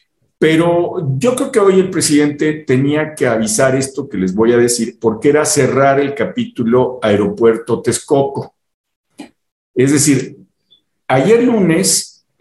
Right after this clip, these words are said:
inauguró ilegalmente, porque no debía haberlo hecho, el Aeropuerto Internacional, dizque, que no es internacional, Felipe Ángeles. Y hoy cierra el capítulo de el lago de Texcoco.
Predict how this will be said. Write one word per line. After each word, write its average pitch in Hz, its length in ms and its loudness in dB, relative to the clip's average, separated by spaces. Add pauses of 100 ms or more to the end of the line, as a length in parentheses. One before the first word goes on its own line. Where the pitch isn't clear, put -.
(340)
inauguró 127 880 4
ilegalmente, 127 1080 0 (220)
porque - 300 -8
no 127 180 2
debía 147 280 2
haberlo 123 360 0
hecho, 117 440 -6 (280)
el 101 240 0
Aeropuerto 107 640 0
Internacional, 104 800 0 (120)
dizque, 123 600 -2 (120)
que 92 120 -6
no 92 120 -2
es 95 140 -4
internacional, 131 720 -2
Felipe 98 480 -2
Ángeles. - 640 -10 (800)
Y 147 140 4
hoy 214 500 4
cierra 156 380 2
el 165 100 -4
capítulo 131 960 -2
de 117 480 2
el 107 180 0
lago 110 240 0
de 104 80 -6
Texcoco. - 680 -18